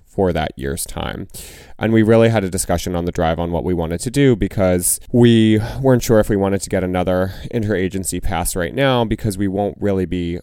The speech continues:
on the road again until, like, spring. So we made the decision that we were gonna be here for two days. We're just gonna do, we just bought the week pass for Shenandoah, which is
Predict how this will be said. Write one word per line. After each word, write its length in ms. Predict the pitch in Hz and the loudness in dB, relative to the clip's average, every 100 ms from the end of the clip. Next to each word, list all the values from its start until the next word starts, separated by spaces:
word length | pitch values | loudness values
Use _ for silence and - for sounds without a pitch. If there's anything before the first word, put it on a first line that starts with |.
| - | -4
on 140 | 101 | -2
the 80 | 92 | -2
road 240 | 90 90 | 0 -2
again 260 | 90 90 85 | -2 -4 -4
until, 800 | 85 87 - 87 82 82 92 - | -6 -6 -4 -2 -2 -4 -8 -14
like, 180 | - 87 | -12 -10
spring. 560 | - - 90 78 73 98 | -10 -6 -4 -4 -6 -10
So 260 | - 107 95 | -2 2 2
we 320 | 95 104 101 | 2 0 -2
made 320 | 92 104 107 | -2 0 0
the 80 | 98 | 0
decision 680 | 101 - 92 92 90 90 90 | -6 -2 -2 -2 -2 -4 -4
that 200 | 92 - | -4 -4
we 120 | 92 | -2
were 120 | 90 | -2
gonna 160 | 90 87 | -2 -4
be 140 | 85 | -4
here 160 | 87 87 | -4 -4
for 160 | 87 85 | -6 -6
two 160 | 92 | -6
days. 520 | 82 80 80 85 - - - - _ | -4 -4 -6 -6 -8 -10 -20 -20 _
We're 140 | - 95 | -2 -2
just 280 | 80 92 - | 0 -2 -2
gonna 200 | 87 82 | -4 -4
do, 480 | 82 73 67 69 82 | -4 -4 -4 -6 -8
we 180 | 92 90 _ _ | -8 -8 _ _
just 200 | 104 - | -4 -2
bought 180 | 92 - | -4 -2
the 80 | |
week 280 | 85 85 - | -4 -4 0
pass 480 | - 85 87 - - | 0 0 -4 -6 -6
for 560 | - 90 80 80 95 107 - - | -4 -4 -2 -4 -8 -12 -20 -8
Shenandoah, 720 | - 85 80 78 76 67 87 - - | -4 -4 -4 -4 -4 -4 -8 -12 -8
which 340 | 107 95 - - | -2 -2 -2 -4
is 480 | 98 90 85 - | 0 0 0 -6